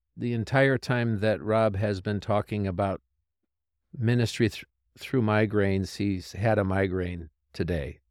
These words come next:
I asked him before we started, "How are you feeling?" And he said, "Well, I have a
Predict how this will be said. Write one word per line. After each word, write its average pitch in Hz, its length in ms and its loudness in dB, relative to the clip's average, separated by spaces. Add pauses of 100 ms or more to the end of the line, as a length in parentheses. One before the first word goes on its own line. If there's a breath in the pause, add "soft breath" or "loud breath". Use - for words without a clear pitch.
(920)
I 101 160 2
asked 101 260 2
him 107 60 0
before 98 280 2
we 95 120 2
started, 90 400 -2
"How 101 100 -2
are 101 60 2
you 92 140 0
feeling?" 90 400 -2
And 90 80 -2
he 92 60 -2
said, 98 140 -6
"Well, 95 100 0
I 98 60 2
have 92 140 0
a 87 80 -4